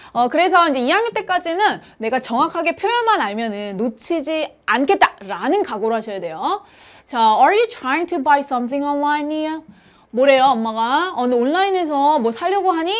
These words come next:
근데 "Yes, mom." "네, 제가 지금 아주 나이스한 아이템을 찾고 있어요." 그랬더니 엄마가 "뭔데?" 라고 얘기합니다. 이때는 여러분 되게 편하게 들으시면 돼요.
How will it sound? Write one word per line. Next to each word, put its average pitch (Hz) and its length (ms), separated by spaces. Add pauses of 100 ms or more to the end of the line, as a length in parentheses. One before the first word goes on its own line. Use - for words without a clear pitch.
근데 208 260
"Yes, 247 300
mom." 233 400
"네, 233 680
제가 214 540
지금 208 260
아주 208 760
나이스한 269 640
아이템을 240 800
찾고 320 320
있어요." 208 500
그랬더니 208 220
엄마가 196 440
"뭔데?" 214 760
라고 226 240
얘기합니다. 220 340
이때는 381 360
여러분 262 180
되게 247 160
편하게 440 380
들으시면 240 380
돼요. 196 240